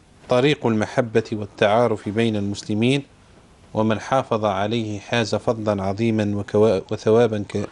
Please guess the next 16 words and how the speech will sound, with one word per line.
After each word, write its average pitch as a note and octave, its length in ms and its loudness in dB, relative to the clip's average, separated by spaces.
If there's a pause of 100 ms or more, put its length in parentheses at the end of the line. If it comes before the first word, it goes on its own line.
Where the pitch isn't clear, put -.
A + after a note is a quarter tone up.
(100)
كثيرا، A2 540 2 (640)
وكلما G#2 840 0
زادت G#2+ 480 0 (140)
كلمات G#2+ 600 0 (480)
السلام A#2+ 580 2 (580)
زادت A2 460 2
حسنات A2 580 -6
العبد. G2 340 -4 (680)
قال A2 240 0
صلى G#2+ 220 -4
الله G2+ 340 -2
عليه G2+ 320 -4
وسلم: B2 600 0 (680)
"لا A2+ 280 4
تدخلوا A#2 520 -2
الجنة A#2 500 -2